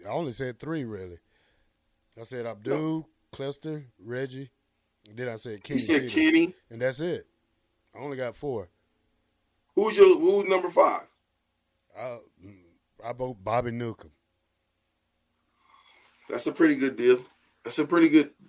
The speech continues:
Speaker 2: receiving core in the nineties. I think I, I think I trump you though. I think John Bostic is a trump card. You know who John Bostic is?
Speaker 1: Uh-uh.
Speaker 2: You know?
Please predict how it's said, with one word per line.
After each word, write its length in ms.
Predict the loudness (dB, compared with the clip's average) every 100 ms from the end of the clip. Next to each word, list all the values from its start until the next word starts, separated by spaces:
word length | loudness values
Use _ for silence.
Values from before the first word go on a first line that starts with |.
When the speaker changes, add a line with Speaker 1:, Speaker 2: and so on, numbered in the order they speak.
| _ -10
Speaker 2:
receiving 520 | -6 0 2 2 0
core 260 | 6 6 6
in 60 |
the 60 | 0
nineties. 440 | -4 -4 -8 -14 _ _ _ _ _ _ _ -18
I 40 |
think 220 | 2 2 6
I, 180 | 6 6
I 100 | 0
think 240 | 2 4
I 80 | 4
trump 360 | 4 2 0 -2
you 80 | -2
though. 160 | -2
I 640 | -4 -20 _ _ _ _ 0
think 180 | 0 4
John 280 | 4 4 6
Bostic 480 | 6 6 0 -6 -8 -20 _ _ _ _ _ _ _ _ _ _ _
is 200 | -2 -2
a 60 | -2
trump 300 | 2 2 2
card. 380 | 0 0 0 -6 _ _ _ _ _ _ _ _ _ _ _ _ _ _ _ _ _ _
You 140 | -6 6
know 140 | 6
who 80 | 8
John 240 | 4 6
Bostic 360 | 8 6 4 -4
is? 300 | -2 -2 -4 _ _ _ _ _ _ _ _ _ _ _ _ _ _ _ _ _ _ _ _ _
Speaker 1:
Uh-uh. 340 | -18 -18 -20 -20 _ _ _ _ _ _ _ _ -14
Speaker 2:
You 80 | -2
know? 240 | -2 -2